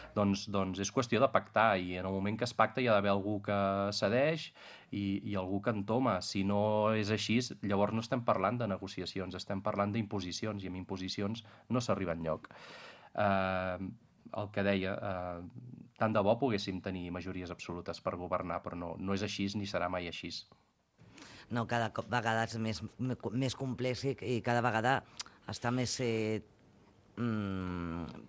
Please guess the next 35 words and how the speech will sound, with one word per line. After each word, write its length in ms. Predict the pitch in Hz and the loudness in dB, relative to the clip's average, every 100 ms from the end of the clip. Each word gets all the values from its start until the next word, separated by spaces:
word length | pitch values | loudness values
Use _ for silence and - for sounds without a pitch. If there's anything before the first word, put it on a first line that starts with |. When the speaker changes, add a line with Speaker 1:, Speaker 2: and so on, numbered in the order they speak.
| - | -4
Speaker 2:
polaritzada 800 | 147 135 117 117 - - 175 156 | 0 2 2 0 -2 -2 0 2
la 140 | 107 | 0
política. 480 | - 107 104 104 110 - - - - - - | 0 -2 -2 -2 -4 -4 -8 -10 -10 -10 0
La, 140 | 165 151 131 | 2 2 0
fa 220 | 143 165 | 4 6
un 380 | 220 220 175 151 | 6 6 6 4
quinze 260 | 160 160 139 | 4 4 4
dies, 300 | 147 185 165 | 4 4 4
eh, 320 | 156 135 131 | 4 4 4
Pere, 240 | 139 135 147 - | 2 2 2 0
eh, 320 | 127 120 110 123 | 0 0 0 -2
amb 160 | 147 139 | -2 0
tu, 140 | 143 | 0
que 220 | - 151 123 | 2 2 4
ja, 160 | 135 127 | 2 2
ja 140 | 135 135 | 2 4
t'havíem 300 | 139 139 127 | 4 4 4
tingut, 320 | 127 117 - - - - - | 4 2 0 -8 -14 -14 -2
parlàvem 460 | 147 143 135 151 151 | 0 4 4 6 2
d'aquestes 420 | 127 120 147 147 | 0 -2 0 2
eleccions 480 | 131 - 151 147 131 | 2 2 2 2 4
generals, 560 | 143 127 120 143 143 - - - - | 4 6 6 6 4 -6 -16 -18 -2
que 140 | 143 | 2
la 100 | 135 | 2
majoria, 460 | 131 127 123 139 135 | 2 2 4 4 4
doncs, 240 | 131 117 | 2 4
ja, 160 | 127 127 107 | 4 4 4
ja 140 | 131 123 | 2 2
heu 20 | |
fet 240 | 135 117 | 0 0
aquest 240 | 127 131 - | 0 0 -2
sorteig 540 | 143 147 151 139 - | 0 2 2 2 0
de 200 | 113 127 | 0 2
meses 360 | 127 123 127 123 | 2 2 2 4
electorals, 640 | 131 117 127 127 131 - | 2 2 4 6 4 0